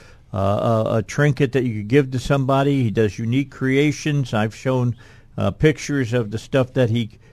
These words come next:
created for me for Christmas time. He'll take your estate jewelry, tell you how much it's worth.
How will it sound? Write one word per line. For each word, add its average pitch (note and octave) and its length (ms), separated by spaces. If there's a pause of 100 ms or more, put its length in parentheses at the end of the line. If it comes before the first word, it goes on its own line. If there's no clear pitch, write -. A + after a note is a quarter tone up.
created C3 560
for A2 140
me C#3 300
for A2+ 180
Christmas D3+ 520
time. C#3+ 440 (320)
He'll A#2 160
take C3 320
your B2 100
estate C#3 400
jewelry, D3+ 480
tell B2 180
you A#2+ 120
how B2+ 160
much C3+ 260
it's A#2+ 240
worth. D#3+ 400